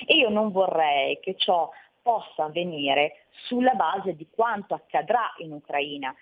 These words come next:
perché ricordiamoci bene che Putin non accetta di perdere la guerra, quindi se gli americani non si svegliano insieme alla nato e mettono un accordo, fanno dei negoziati seri, il rischio è quello di trovarci un'Ucraina rasa al suolo,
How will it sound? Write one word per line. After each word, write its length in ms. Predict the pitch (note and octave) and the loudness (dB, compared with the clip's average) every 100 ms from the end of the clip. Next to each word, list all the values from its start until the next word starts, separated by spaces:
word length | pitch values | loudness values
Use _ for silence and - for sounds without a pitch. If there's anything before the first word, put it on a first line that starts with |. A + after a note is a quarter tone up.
| - | -10
perché 280 | - F3 F#3 | -2 0 2
ricordiamoci 760 | F3 F3 E3+ F3 C4+ C#4 - F3+ | 0 0 0 2 2 2 0 0
bene 420 | F#3 F3 D3+ C#3+ | 2 2 0 -6
che 140 | - D#3 | -8 -14
Putin 440 | - A#3+ A3+ D#3+ | -4 -2 -2 -2
non 140 | D3+ D3 | 0 -2
accetta 460 | - - G#3+ G3+ | 0 0 2 0
di 100 | D#3 | -4
perdere 460 | D#3 D3 C#3 C#3 C3+ | 0 -2 0 -4 -4
la 80 | C3 | 0
guerra, 420 | C3+ C3 C3 C3+ | 2 2 0 -8
quindi 340 | - A3 F3+ D#3 | -2 0 0 -4
se 100 | - | -2
gli 60 | C4 | 2
americani 600 | A#3+ F#3 E3+ E3+ E3+ G3+ | 2 0 0 -2 -2 -2
non 140 | F#3 D#3 | -6 -6
si 140 | D3 | -10
svegliano 600 | C3+ D#3 D3+ C3+ C3+ C3+ | -4 0 2 0 -4 -4
insieme 400 | C#3 - D#3 G3+ | -6 0 0 2
alla 140 | F3+ D3+ | 2 0
nato 480 | C#3+ C#3 - D3 - | 0 -2 -6 -12 -8
e 140 | E3+ | -8
mettono 600 | E3+ E3+ - - F#3+ D#3+ - | -2 -2 -2 -2 -2 -2 -4
un 140 | F3 | -2
accordo, 560 | D3 _ E3+ D#3 D#3 C#3+ | -2 _ 0 0 -4 -8
fanno 280 | - F#3 G3 | -6 -4 -4
dei 100 | F3 | -4
negoziati 680 | D3+ C#3+ D3+ - F3+ - D3 - | -4 -6 -8 0 0 0 -14 -12
seri, 420 | - C#3+ C3+ C#3 D3+ - - - | -4 -2 0 -2 -6 -10 -14 0
il 140 | A3+ | 2
rischio 340 | A#3 A#3 - E3 | 2 0 -6 -14
è 60 | |
quello 640 | - G#3+ E3 D3+ C#3+ F3 G3 - _ | -6 0 0 0 -2 -2 -2 -12 _
di 120 | F3 | -10
trovarci 520 | F3 F#3+ G3+ F3+ - | -2 2 2 0 -6
un'Ucraina 580 | E3 D#3 E3+ F3 E3 C#3+ | -8 -6 0 0 0 2
rasa 240 | D3 D#3+ F#3 | 2 4 0
al 120 | G3 | -4
suolo, 400 | - C#3+ F3 - | -2 0 0 -2